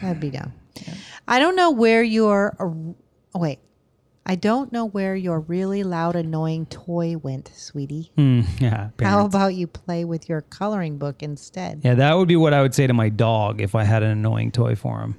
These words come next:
Speaker 1: <laughs>
Speaker 2: for sure.
Speaker 1: Right. Uh, "I don't care what others think of me."
Speaker 2: Oh, that's not true.
Speaker 1: Yeah.
Speaker 2: I mean, I've gotten better at not caring. I really genuinely can say th-, there are some people I care what they think. The people that I care about, I care what they think.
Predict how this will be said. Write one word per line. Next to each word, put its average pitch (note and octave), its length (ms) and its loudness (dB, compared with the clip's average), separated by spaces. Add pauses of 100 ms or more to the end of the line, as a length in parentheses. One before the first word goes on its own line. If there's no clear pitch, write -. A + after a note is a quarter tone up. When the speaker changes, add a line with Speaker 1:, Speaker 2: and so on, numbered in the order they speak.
Speaker 1:
<laughs> F#3+ 100 -2 (320)
Speaker 2:
for A#2 120 2
sure. G#2+ 180 0
Speaker 1:
Right. G2+ 80 -4 (1000)
Uh, G3 300 2
"I A#3 100 2
don't D4+ 160 2
care D4 260 2
what B3+ 200 2
others F#3+ 380 0 (120)
think D#3+ 320 -8
of D3 160 -12
me." D3 220 -12 (500)
Speaker 2:
Oh, A#2 100 0
that's A2+ 160 0
not A2+ 120 -6
true. - 140 -20 (120)
Speaker 1:
Yeah. D3+ 200 -14 (680)
Speaker 2:
I F#3 80 2
mean, B3+ 380 4 (340)
I've G3 160 2
gotten F#3+ 300 4
better D#3 340 4
at D3+ 100 0
not C3 280 0
caring. B2+ 260 0
I B2+ 60 0
really D#3+ 340 4
genuinely C#3+ 1120 2 (480)
can C#3+ 160 2
say C3+ 580 2
th-, C#3+ 180 -4
there F#3 220 4
are E3+ 60 4
some E3 360 2
people B2+ 280 2
I A2+ 100 0
care A2+ 220 0
what G#2 120 -4
they G#2+ 120 -8
think. A2+ 340 -12
The B2 60 -12
people C#3+ 220 -2
that B2+ 120 4
I A2 80 2
care A2+ 240 2
about, G#2+ 220 -2
I B2 60 -2
care B2 180 -2
what B2+ 120 -4
they A#2+ 120 -6
think. - 340 -10